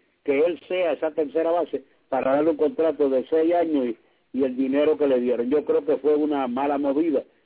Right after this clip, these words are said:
para el equipo de San Luis el no firmarlo por lo menos por dos años a ver lo que podía hacer, si podía, eh, hacer lo mismo que el año pasado o mejorar,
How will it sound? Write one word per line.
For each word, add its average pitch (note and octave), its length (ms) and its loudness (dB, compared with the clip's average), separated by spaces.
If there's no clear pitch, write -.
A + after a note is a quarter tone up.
para B2+ 200 0
el A#2+ 100 0
equipo D3 420 0
de D3+ 180 2
San D#3 180 0
Luis F#3 240 2
el A#2+ 120 -2
no C3+ 140 0
firmarlo D3+ 500 0
por B2+ 140 0
lo B2+ 80 2
menos D#3+ 240 0
por C#3 220 0
dos F3 280 0
años G3+ 320 0
a C3 80 0
ver C#3+ 140 0
lo E3+ 120 0
que D3+ 100 0
podía C#3+ 340 0
hacer, D#3+ 240 0
si C#3 120 0
podía, D3 580 0
eh, - 260 0
hacer - 280 0
lo F3+ 120 2
mismo F3 340 0
que D3 60 2
el D3+ 80 2
año E3+ 180 2
pasado E3+ 500 0
o C#3 160 4
mejorar, C#3+ 600 0